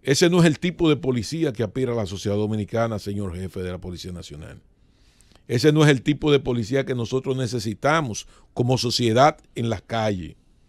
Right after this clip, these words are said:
Nosotros necesitamos policía en las calles que estén dotados no solamente de tolerancia, sino que aprendan a manejar cuáles son los procedimientos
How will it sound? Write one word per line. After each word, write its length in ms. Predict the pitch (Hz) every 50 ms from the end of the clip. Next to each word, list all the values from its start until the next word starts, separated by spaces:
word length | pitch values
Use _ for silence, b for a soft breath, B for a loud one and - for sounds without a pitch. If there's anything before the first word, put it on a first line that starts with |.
| _ _ _ _ _ _ _ _ _ _ _ _
Nosotros 360 | - 104 - 139 151 185 160 160
necesitamos 520 | 156 127 139 135 107 - 143 147 147 139
policía 460 | - - 139 131 123 107 - 131 139
en 80 | 147 151
las 120 | 139 123
calles 520 | - - 131 123 120 113 104 101 92 - b b b b b b b _
que 120 | - 139
estén 360 | 127 - - 147 156 165 170
dotados 520 | 156 165 151 - - - 135 131 123 120 117
no 120 | 120 123
solamente 540 | 110 147 151 151 143 139 151 151 143 - 135
de 120 | 131 127
tolerancia, 760 | 117 - 135 120 113 110 113 123 131 135 131 117 - - 101
sino 340 | - - 110 113 127 135 -
que 100 | - 135
aprendan 600 | 123 101 - - 120 135 160 170 165 165 160 156
a 80 | 147 143
manejar 540 | 139 131 123 113 117 117 113 110 104 - b b b b b b
cuáles 320 | - 123 147 151 160 147 -
son 140 | 160 156
los 100 | 156 151
procedimientos 1160 | 123 - 143 143 - - 135 135 131 120 117 123 143 165 180 170 147 123 98 - 104 - - b